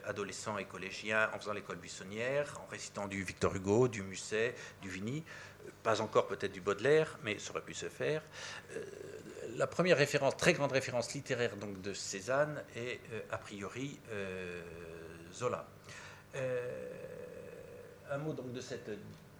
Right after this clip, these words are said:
amitié pour comprendre comment, euh,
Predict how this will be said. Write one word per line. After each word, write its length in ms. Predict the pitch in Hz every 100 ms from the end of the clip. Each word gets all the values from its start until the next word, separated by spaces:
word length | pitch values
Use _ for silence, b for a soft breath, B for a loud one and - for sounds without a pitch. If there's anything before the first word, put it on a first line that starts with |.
| - - -
amitié 380 | 127 127 - 170
pour 200 | 117 113
comprendre 380 | 120 - 123 120 -
comment, 320 | 123 123 117 B B -
euh, 720 | 123 113 - - 71 71 131